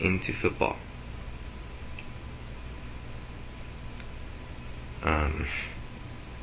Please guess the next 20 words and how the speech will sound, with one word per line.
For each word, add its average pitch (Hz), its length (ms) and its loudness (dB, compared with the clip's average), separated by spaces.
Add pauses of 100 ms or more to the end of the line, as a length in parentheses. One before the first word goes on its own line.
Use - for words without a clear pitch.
(240)
not 95 220 4 (120)
really. 82 360 8 (1800)
So 82 260 8
the 78 180 10
idea 85 340 8
of 78 100 4
everyone 78 560 8 (380)
taking 82 340 6
bets, 78 440 4 (1300)
and - 500 2
everyone 85 260 8
talking 87 300 8
about 80 160 8
football, 82 540 10
and 80 140 6 (480)
people 82 400 12
yelling 80 440 8
in 82 120 8
the 76 60 6
store, 80 560 10